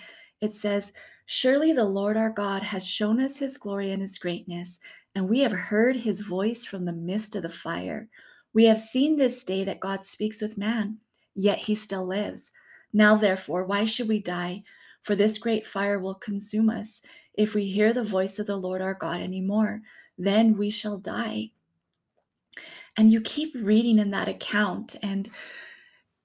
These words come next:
it's talking about what happened in Exodus nineteen through twenty, when the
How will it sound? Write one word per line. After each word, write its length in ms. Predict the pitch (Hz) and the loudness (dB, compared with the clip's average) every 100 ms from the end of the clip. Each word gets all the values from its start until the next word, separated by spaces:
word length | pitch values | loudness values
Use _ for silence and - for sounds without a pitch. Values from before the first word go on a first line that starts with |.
| - | 0
it's 240 | 226 - | 2 2
talking 360 | - 311 311 302 | 2 0 0 2
about 280 | 226 - | 2 0
what 240 | 190 202 - | -2 -4 -4
happened 800 | - 208 233 226 196 190 202 - - | 0 0 0 -2 -2 -2 -4 -8 -6
in 400 | 202 196 190 - - - - | -4 -4 -6 -10 -18 -6 2
Exodus 580 | 220 - - 220 214 | 2 2 2 2 2
nineteen 500 | 220 196 202 - 202 | 2 0 -2 -4 -4
through 140 | 214 196 | -4 -8
twenty, 480 | - 214 247 214 196 | -2 2 4 4 2
when 260 | 202 202 | 0 0
the 160 | 202 | -2